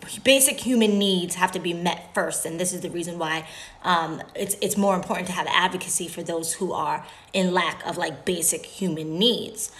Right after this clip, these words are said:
So when I talk about, you know, the G L B T community, I don't know what it's like to be a part of that community, but when it, when we are com-, comparing, um, plights,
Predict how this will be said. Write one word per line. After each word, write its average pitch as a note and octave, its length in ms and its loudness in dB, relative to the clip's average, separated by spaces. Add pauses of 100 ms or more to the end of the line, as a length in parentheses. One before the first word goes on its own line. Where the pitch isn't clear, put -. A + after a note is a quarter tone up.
(280)
So C4+ 220 6
when C4 160 4
I C4+ 80 10
talk E4+ 260 6
about, G#3+ 480 6
you A3+ 80 4
know, G3 300 4
the G3 140 0
G A3+ 160 4
L A3+ 80 6
B A3 100 0
T - 180 -2
community, G3+ 720 0 (380)
I C4 540 6
don't C4+ 240 4
know C4+ 80 2
what A#3+ 100 4
it's G#3 140 0
like G3+ 120 2
to F#3+ 80 -6
be G3 60 0
a F#3 60 2
part F#3 180 -2
of F3+ 80 -4
that E3+ 140 -4
community, F3 420 -4
but E3 260 -4 (260)
when A3 140 2
it, - 140 2
when G3+ 380 -2
we A3 180 6
are A#3+ 60 4
com-, G3+ 260 -4 (160)
comparing, D4 880 4 (340)
um, F3+ 480 6
plights, - 680 4